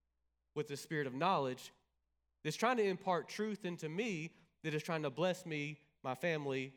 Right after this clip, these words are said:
my life, my situation, my circumstance, et cetera, et cetera,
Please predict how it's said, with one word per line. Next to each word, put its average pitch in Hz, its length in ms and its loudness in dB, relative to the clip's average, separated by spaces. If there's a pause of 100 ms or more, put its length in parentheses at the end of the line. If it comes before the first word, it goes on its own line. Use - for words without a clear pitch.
(120)
my 123 120 0
life, 127 420 2 (240)
my 120 80 -6
situation, 131 720 -4 (220)
my 127 40 -6
circumstance, 120 680 -6 (340)
et 117 120 -10
cetera, 117 360 -2 (180)
et 113 120 -10
cetera, 104 360 -6